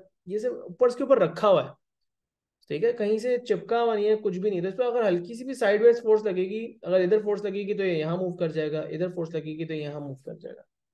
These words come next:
ठीक है, तो इसमें बड़ा ईजीली मूवमेंट आ जाती है। बाकी क्वेश्चन उसी बारे में ही है, फोर्स के बारे में ही है। So कह रहे हैं, crocodile clip A जो है वो positive terminal of the battery से, it causes the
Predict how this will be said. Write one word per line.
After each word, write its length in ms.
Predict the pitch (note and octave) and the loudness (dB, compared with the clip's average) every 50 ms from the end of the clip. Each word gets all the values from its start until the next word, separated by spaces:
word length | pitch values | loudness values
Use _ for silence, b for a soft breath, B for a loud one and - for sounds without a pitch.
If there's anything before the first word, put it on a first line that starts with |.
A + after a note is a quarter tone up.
| _ _ _ _ _ | _ _ _ _ _
ठीक 160 | - D3 E3 | -12 -8 -8
है, 160 | G#3+ A3 A3 | -8 -8 -10
तो 160 | - _ - F3 | -10 _ -6 -4
इसमें 240 | F3 F#3+ G#3 G3 E3 - - _ - | -4 -4 -4 -6 -8 -12 -16 _ -4
बड़ा 140 | E3 F#3 G#3 | -2 0 0
ईजीली 360 | G3+ F#3 F3+ F3+ G3 G3+ G#3 | 0 0 0 0 0 -2 -2
मूवमेंट 400 | F#3+ F3 D#3+ D3+ D#3+ E3 E3 D#3 | -2 -2 -2 0 0 0 0 0
आ 60 | C#3 | -2
जाती 240 | C3 C3 B2+ C3 C#3 | -2 -4 -8 -10 -10
है। 60 | C#3 | -6
बाकी 340 | C#3+ D#3 E3+ F3 G#3 G#3+ G#3 G#3 - _ _ _ _ _ _ _ - | -4 -4 -2 -2 -4 -6 -6 -8 -12 _ _ _ _ _ _ _ -6
क्वेश्चन 280 | D#3+ D#3+ D#3+ D#3+ A3 | -6 -4 -2 0 0
उसी 200 | A3 G3+ - A3+ | 0 0 -2 -2
बारे 240 | A3 G#3 F#3 E3+ E3+ | 0 0 0 2 0
में 120 | E3 E3 E3 | 0 -2 -2
ही 80 | D#3+ | -2
है, 120 | D#3 D#3+ E3 | -4 -6 -6
फोर्स 260 | - E3 D#3 D#3 - | -6 -4 -6 -4 -4
के 80 | F3+ | -4
बारे 240 | F3 E3 D3+ D3 D3 | -4 -4 -4 -4 -6
में 100 | C#3+ C#3+ | -8 -10
ही 80 | C#3+ C#3 | -12 -12
है। 160 | D3 D#3+ D#3+ - _ _ _ _ _ _ _ _ _ - | -14 -14 -16 -20 _ _ _ _ _ _ _ _ _ -8
So 80 | E3 | -2
कह 100 | F3 F3+ | 0 0
रहे 120 | E3+ F#3 G3 | 0 0 0
हैं, 160 | G3 F#3 F3 | -2 -4 -2
crocodile 400 | - E3+ D#3+ D#3 F3 F3 F3+ F3+ | -2 -2 0 0 0 -2 -2 -2
clip 200 | E3+ F3 E3+ E3 | -2 -2 -2 -2
A 580 | F3 E3+ - - - D#3+ D#3+ E3 E3 E3+ E3+ D#3+ | -4 -8 -14 -12 -8 -4 -2 -2 0 0 0 0
जो 60 | D#3+ | 0
है 140 | D#3 D#3 D#3 | 0 2 2
वो 200 | D#3+ E3 E3 E3 | 0 0 0 -2
positive 340 | D#3 D3+ D#3 D#3+ E3 D#3+ D#3+ | -4 -2 -2 -2 -2 -2 -2
terminal 240 | E3 D#3+ D#3+ D#3 D#3 | -2 -2 -2 -4 -4
of 60 | D3+ | -4
the 100 | D#3+ D3+ | -4 -2
battery 260 | D3 D3 C#3+ D#3+ D3+ | -4 -4 -4 -6 -6
से, 120 | D3+ D#3 D3+ D#3 - - _ _ _ b b b b b b - - E3+ | -6 -6 -6 -6 -10 -16 _ _ _ b b b b b b -10 -8 -8
it 80 | E3 | -4
causes 320 | - F3+ E3+ E3+ F3 G3+ G#3 G#3 | -2 0 2 2 2 2 2 0
the 60 | G#3 | 0